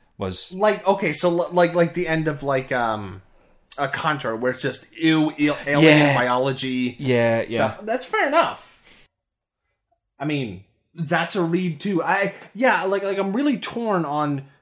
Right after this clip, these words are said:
Speaker 2: 'cause I am notorious for thinking most fan theories are incredibly stupid. Um, uh, nobody has been dead the entire time in the history of anything,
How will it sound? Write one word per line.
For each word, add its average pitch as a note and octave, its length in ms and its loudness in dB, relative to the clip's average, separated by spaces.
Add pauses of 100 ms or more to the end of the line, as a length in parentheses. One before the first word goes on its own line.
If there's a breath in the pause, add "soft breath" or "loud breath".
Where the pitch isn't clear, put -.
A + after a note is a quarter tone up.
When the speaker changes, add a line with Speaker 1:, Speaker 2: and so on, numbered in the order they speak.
(120)
Speaker 2:
'cause C#3+ 400 -4
I D3 200 -4
am C#3 260 -2
notorious E3 540 0
for C3 320 -4
thinking C#3 600 -6
most F3+ 280 0
fan D#3+ 240 -2
theories C3+ 340 -4
are B2+ 100 -4
incredibly A2+ 380 -8
stupid. C3+ 460 -2 (540 soft breath)
Um, B2 580 -2 (880)
uh, A#2 140 -4
nobody G3 480 4
has F3+ 220 0
been D#3+ 260 2
dead D3 340 -2
the C#3+ 160 -2
entire C3+ 500 -2
time B2+ 380 -4
in B2+ 140 -4
the B2+ 80 -2
history C#3 460 -4
of B2 200 -2
anything, C3+ 600 -4